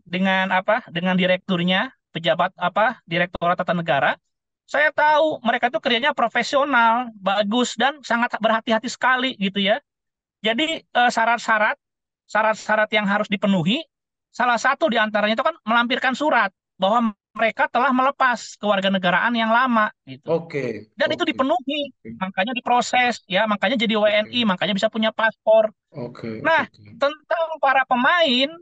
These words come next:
Speaker 1: yang diduga, diduga loh ya, punya dua
Speaker 2: Iya.
Speaker 1: paspor, saya itu tahu. Maksudnya dugaan ini bukan kemarin-kemarin ramenya, tapi beberapa tahun lalu juga udah rame. Karena apa?
Speaker 2: Oh.
Speaker 1: Karena ada beberapa pemain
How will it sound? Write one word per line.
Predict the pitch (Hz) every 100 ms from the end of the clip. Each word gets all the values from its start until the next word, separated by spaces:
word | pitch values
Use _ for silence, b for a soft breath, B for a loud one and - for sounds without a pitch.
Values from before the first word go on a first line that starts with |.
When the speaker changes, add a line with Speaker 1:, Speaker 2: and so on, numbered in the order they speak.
| _ _ _ -
Speaker 1:
yang | 233 294 254 214
diduga, | 226 196 254 202 226 220 214 220 196
diduga | 165 185 196 214 220 240
loh | 185
ya, | 156 170 254 _ _ _ -
punya | 196
dua | 202 190 208
Speaker 2:
Iya. | 208
Speaker 1:
paspor, | 139 - 143 208 254 _ _ _ _ _ _
saya | 117 139 185
itu | - 311
tahu. | - 294 285 277 262 _ _ -
Maksudnya | 196 247 269 277
dugaan | 214 220 220 226
ini | 311
bukan | 277 233 233
kemarin-kemarin | 214 214 214 220 240 302 320
ramenya, | 233 214 233 277 226 208 220 - _ _ _ _ _ -
tapi | 196 277
beberapa | 240 208 220 226 226
tahun | 208 214 196
lalu | 220 302
juga | 226
udah | 233 214
rame. | 208 294 285 247 233
Karena | 220 220 170 160
apa? | 165 147 135
Speaker 2:
Oh. | 120 117
Speaker 1:
Karena | 240 247 370
ada | 330 269
beberapa | 220 202 240 233 240
pemain | 233 254 330 285 220 254